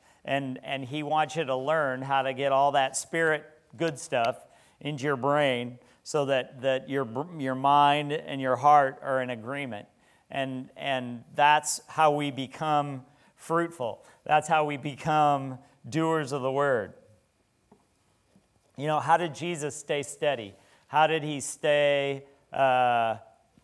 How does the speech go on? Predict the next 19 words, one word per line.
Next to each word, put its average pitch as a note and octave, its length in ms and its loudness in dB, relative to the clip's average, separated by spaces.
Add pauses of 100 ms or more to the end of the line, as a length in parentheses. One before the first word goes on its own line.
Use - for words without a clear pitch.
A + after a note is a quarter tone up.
(1400)
how, - 220 -2
how, D#3 300 4
how D#3+ 240 2
did D#3 180 -4
he C#3 160 -6
stay D3+ 880 0
on C#3 300 0
track C3+ 500 0
with C#3 180 -6
God? A#2 360 2 (400)
The - 80 -6
Bible C#3+ 300 4
says C3+ 400 -2
in, C3+ 400 -10
in, C3 380 -8
uh, A#2 280 -2
Hebrews C#3+ 440 -6
chapter C#3 320 -2
twelve, B2+ 420 0